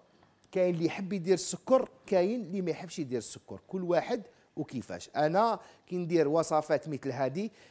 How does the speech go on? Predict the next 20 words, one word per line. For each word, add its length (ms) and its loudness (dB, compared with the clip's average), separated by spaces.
ندير 380 2
شويه 360 0
سكر 320 -4
لانها 440 6
راح 220 0
تمد 480 4
بلوس 440 2
دو 120 2
دوغور، 380 6
يعني 260 2
تكون 380 0
الاحمرار 640 2
تاعها 320 -4
يكون 340 -4
بلوس، 280 0
واللي 160 0
ما 80 2
يحبش 260 -4
يدير 220 -2
السكر 420 -8